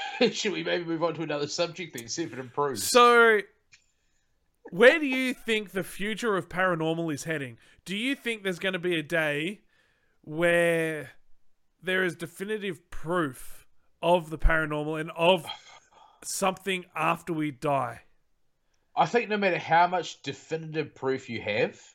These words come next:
Speaker 1: everyone's still gonna be like, "Nah, mate."
Speaker 2: 'Cause I feel like we, one day we will get definitive proof that there is li-, intelligent life outside of Earth.
Speaker 1: Mm.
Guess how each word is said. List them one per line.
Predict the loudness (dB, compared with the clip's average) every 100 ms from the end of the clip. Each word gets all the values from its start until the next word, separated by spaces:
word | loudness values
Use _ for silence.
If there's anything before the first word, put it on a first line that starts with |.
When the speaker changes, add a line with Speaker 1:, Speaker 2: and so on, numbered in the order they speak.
| _ _ _ _ _ _ _ _ _ _
Speaker 1:
everyone's | 0 2 4 2 0
still | -2 2 2 2 0
gonna | -2 -2
be | -4 -4
like, | -4 -6
"Nah, | -10 -12 -10 -12 -10 -8 -6 -6 -8
mate." | -10 -14 -16 -20 _ _ _ _ -6
Speaker 2:
'Cause | 0
I | 0
feel | 0 -4 -2
like | 0 -2 -4 -12 _ _ _ _ _ _ _
we, | -4 -2 -4 -4
one | 2 2 2
day | -2 0
we | -2
will | 0 -2
get | -2 -6 -6
definitive | -10 -8 -6 -6 -6
proof | -4 -4 -4
that | -10
there | -6 -4 -6
is | -8 -12 -18
li-, | -14 -10 -4 -2 -2
intelligent | -4 -4 0 0 0 -6 -10
life | -6 -4 -4 -6 -12 _ -6
outside | -4 -2 -2 -4 -4
of | -6 -8
Earth. | -6 -6 -10 -20 _ -6
Speaker 1:
Mm. | -4 -4